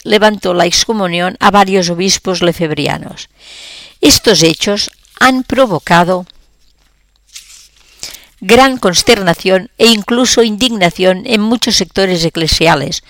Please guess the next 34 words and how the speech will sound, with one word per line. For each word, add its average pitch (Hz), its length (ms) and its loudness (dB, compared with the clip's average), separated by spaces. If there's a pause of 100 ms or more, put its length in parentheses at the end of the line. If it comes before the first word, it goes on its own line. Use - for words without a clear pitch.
(320)
pues 247 220 2
lo 226 100 2
consideran 190 640 0
como 190 240 -4
un 185 140 -4
error 170 340 -2
pastoral. 156 720 -2 (460)
Hurnemann. 156 580 -6 (1160)
Una 294 240 4
marcha 262 380 4
atrás 214 480 2
respecto 185 540 0
del 170 160 -2
concilio 247 640 -2
y 226 140 -4
una 262 200 2
cesión 220 500 2
a 208 60 2
las 196 200 0
presiones 202 500 -2
de 180 60 -4
los 165 180 -4
grupos 196 380 -4
más 208 180 2
conservadores 175 840 -4 (420)
que 233 100 4
al 247 120 4
rechazar 214 560 2
la 175 140 2
reforma 202 440 -2
litúrgica 170 640 -6
del 151 100 -4
Vaticano 170 500 -4
segundo, 170 600 -4